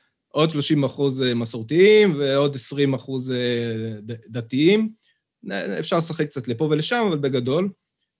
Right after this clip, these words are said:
ואז אתה שואל, "אוקיי", אז אתה אומר, "כמה אנשים, אה, צמים יום כיפור? כמה אנשים מאמינים ב-, באלוהים?"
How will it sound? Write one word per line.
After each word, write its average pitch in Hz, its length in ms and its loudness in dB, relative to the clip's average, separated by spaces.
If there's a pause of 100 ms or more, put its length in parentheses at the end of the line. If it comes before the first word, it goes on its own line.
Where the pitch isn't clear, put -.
(300)
ואז 165 220 2
אתה 220 120 0
שואל, 208 240 2
"אוקיי", 143 600 0
אז 143 80 -10
אתה 147 80 -10
אומר, 131 180 -8
"כמה 170 260 0
אנשים, 160 420 2
אה, 143 400 2
צמים 143 260 -2
יום 151 120 0
כיפור? 165 560 -4
כמה 160 180 4
אנשים 180 200 2
מאמינים 151 380 2
ב-, 139 480 -2
באלוהים?" 143 540 -2